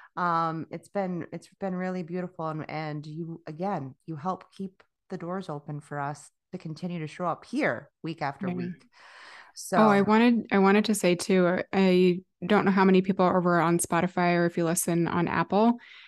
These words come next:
Speaker 2: Um, two episodes ago, I think we put a question box
Speaker 1: Oh, yeah.
Speaker 2: on Spotify to ask you guys if you have any questions about human design.
Speaker 1: We know you
Speaker 2: So
Speaker 1: do.
Speaker 2: if you, even if you don't listen to us on Spotify, if you just wanna hop over there, you can look up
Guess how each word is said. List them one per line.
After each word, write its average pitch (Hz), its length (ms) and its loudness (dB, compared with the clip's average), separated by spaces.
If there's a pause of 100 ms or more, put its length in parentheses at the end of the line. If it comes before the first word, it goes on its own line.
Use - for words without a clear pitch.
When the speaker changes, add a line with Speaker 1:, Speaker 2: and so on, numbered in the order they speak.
(160)
Speaker 2:
Um, 175 500 4
two 226 340 2
episodes 233 460 0
ago, 233 380 2
I 226 80 2
think 233 320 2
we 190 100 4
put 190 160 2
a 185 60 2
question 202 420 -2
box - 500 -2
Speaker 1:
Oh, 165 80 -14
yeah. 185 80 0
Speaker 2:
on 190 140 4
Spotify 214 880 2
to - 160 -4
ask - 320 0
you 190 80 0
guys 185 320 2
if 185 120 -6
you 196 200 2
have 185 180 0
any 175 140 0
questions 165 420 -6
about 156 160 -4
human 165 300 -4
design. 156 480 -2 (300)
Speaker 1:
We 160 140 -10
know 185 120 -2
you 233 60 -2
Speaker 2:
So 175 340 4
Speaker 1:
do. - 100 -4
Speaker 2:
if 185 140 -2
you, 190 400 8
even 214 240 6
if 220 100 4
you 214 80 4
don't 196 320 4
listen 185 340 2
to 202 140 2
us 196 140 0
on 196 160 2
Spotify, 196 500 2
if 180 60 0
you 185 80 0
just 180 140 -4
wanna 180 140 2
hop 175 280 -2
over 170 180 -2
there, 170 160 2
you 170 120 0
can 170 180 -2
look 170 180 -4
up 165 140 0